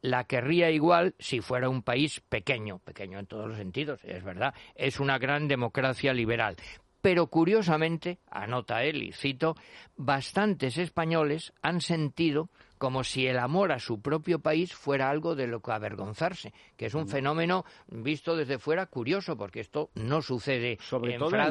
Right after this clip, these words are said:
Speaker 1: Francia,
Speaker 2: tanta
Speaker 1: en,
Speaker 2: gente.
Speaker 1: en, en Inglaterra, en Estados Unidos. Yo creo que no, no se da, eh, esa cosa así, ¿no? Bueno, ¿cómo lo desarrolla esto? Pues en diez grandes temas, que son el paisaje, la lengua,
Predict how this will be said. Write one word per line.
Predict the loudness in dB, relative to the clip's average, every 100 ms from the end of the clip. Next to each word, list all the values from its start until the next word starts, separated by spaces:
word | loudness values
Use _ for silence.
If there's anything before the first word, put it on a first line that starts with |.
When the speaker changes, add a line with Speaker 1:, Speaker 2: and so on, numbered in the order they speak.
| 2
Speaker 1:
Francia, | 2 2
Speaker 2:
tanta | 2 0
Speaker 1:
en, |
Speaker 2:
gente. | 0 0 0 0
Speaker 1:
en, | -2 -4 -12 -6
en | -2 -2 -2
Inglaterra, | -2 0 0 2 4 4
en | 2
Estados | 0 2 2 2 0
Unidos. | 0 2 0 0
Yo | -2
creo | 0 -2
que | -2
no, | -2 -2
no | -4
se | -2 -2
da, | -2 -6
eh, | -6 -8 -10 -18 -10
esa | -6 -4 -2
cosa | -2 -2 -4
así, | -4 -4
¿no? | -6 -10 -14 -16 -4
Bueno, | -2 0 -2
¿cómo | 0 2 4
lo | 4
desarrolla | 2 0 2 4 4
esto? | 2 0 -4
Pues | -2 -4
en | -4 -4
diez | -2 2 4 2
grandes | 0 -2 0 0 -2 -2
temas, | -4 -4 -8 -10 -12 _ -8
que | -4
son | -2 -2
el | -2 -2
paisaje, | -2 -2 0 0 0 -2 -4 -4 -14
la | -8 -4 -2
lengua, | 0 -2 0 0 0